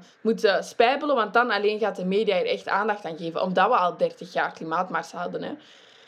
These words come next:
En dus ik dacht, "Ik ga niet naar Zweden, ik ga niet naast haar gaan zitten, ik ga dit gewoon in België doen, maar ik ga echt mensen oproepen." En toen,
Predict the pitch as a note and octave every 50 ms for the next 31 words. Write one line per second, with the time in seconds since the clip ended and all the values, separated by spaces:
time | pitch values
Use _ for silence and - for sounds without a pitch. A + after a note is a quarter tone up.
0 | _ _ - A3+ B3 A#3+ D4 D4+ C#4+ - - _ - A#3 A#3+ - - - F#3+ F#3+
1 | A#3 A#3 A#3 - A3+ A3+ - A#3 A3+ A3+ A3 G#3 F#3 F#3 F#3+ A3 G#3 G3 G3 G3+
2 | C4 C4+ A3 A3+ - B3 G#3 G3+ G3 G3 F#3+ F#3 F#3+ G3 F#3+ - - - F3 F#3+
3 | G#3 A#3 A3+ A3+ A#3+ A#3 B3 A3+ A3+ B3 - - F#3+ A3 G3+ G3 G3+ G3 - -
4 | G3 F3+ E3+ E3+ G3+ G#3+ A#3+ A#3+ A#3+ G#3+ A#3 A#3+ A#3 - F3+ G3 G3+ A3 A3+ A3+
5 | A3+ - - A3 A3 - G#3+ F#3+ G3+ F#3+ - - - F#3 F#3 - F3 E3 E3 -
6 | - - E3+ G3 F#3 F#3 A3+ A3 A3 G#3 F#3+